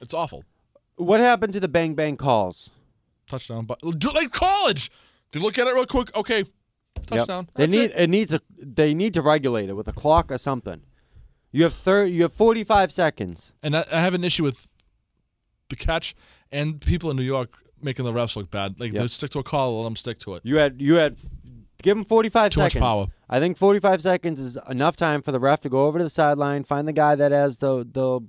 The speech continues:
Speaker 2: Palm Pilot
Speaker 1: someone's in the
Speaker 2: tablet thing.
Speaker 1: And someone's in the air telling,
Speaker 2: Yeah.
Speaker 1: "Look at this guy, look at this number.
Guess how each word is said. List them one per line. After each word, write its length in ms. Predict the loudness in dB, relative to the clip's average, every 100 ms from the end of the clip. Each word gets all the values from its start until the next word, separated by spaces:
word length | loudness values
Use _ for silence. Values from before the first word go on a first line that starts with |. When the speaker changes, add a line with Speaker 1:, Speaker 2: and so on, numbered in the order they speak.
| _
Speaker 2:
Palm 240 | -4 -2 -2
Pilot 320 | 0 2 2
Speaker 1:
someone's 360 | 4 2 2 2
in 100 | 4
the 60 |
Speaker 2:
tablet 260 | 4 0 -2
thing. 300 | -2 -2 -6 -10
Speaker 1:
And 100 | -6
someone's 280 | 0 0 0
in 80 | -2
the 120 | -2
air 120 | -2 -2
telling, 200 | 2 2
Speaker 2:
Yeah. 80 |
Speaker 1:
"Look 100 | 2
at 100 | 0 -4
this 140 | -4
guy, 220 | -2 -2
look 100 | -2 -6
at 40 |
this 140 | -6
number. 280 | -4 -6 -6